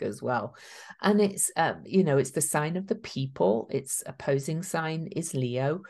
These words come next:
which is the sign of the king or queen or rulership.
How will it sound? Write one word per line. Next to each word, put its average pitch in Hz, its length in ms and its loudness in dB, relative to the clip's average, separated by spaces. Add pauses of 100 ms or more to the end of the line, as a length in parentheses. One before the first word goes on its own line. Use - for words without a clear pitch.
(260)
which - 200 -6
is 135 160 2
the 143 100 -4
sign 127 540 -2
of 120 260 -2
the - 100 -4
king 240 360 0
or 123 180 0
queen 135 500 -4
or 127 240 0
rulership. 160 640 0